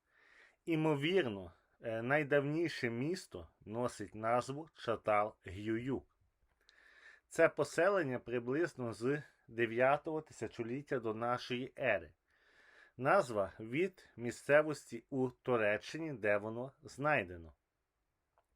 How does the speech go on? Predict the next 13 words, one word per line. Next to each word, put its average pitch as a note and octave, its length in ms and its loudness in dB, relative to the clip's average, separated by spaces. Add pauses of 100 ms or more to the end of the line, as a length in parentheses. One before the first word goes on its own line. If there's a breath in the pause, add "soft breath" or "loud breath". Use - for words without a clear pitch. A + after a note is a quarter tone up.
(640 loud breath)
Чому E3+ 360 2
знак D3 320 4
питання A2 580 2
стосовно C#3+ 580 -4
першості C3+ 580 0
даного A#2 520 0
міста? A2+ 480 -10 (1300 soft breath)
Бо B2 180 2
є F3+ 240 4
в D#3+ 40 -4
Ізраїлі C#3+ 640 4
місто C#3+ 400 -2
Єрихон, B2+ 680 0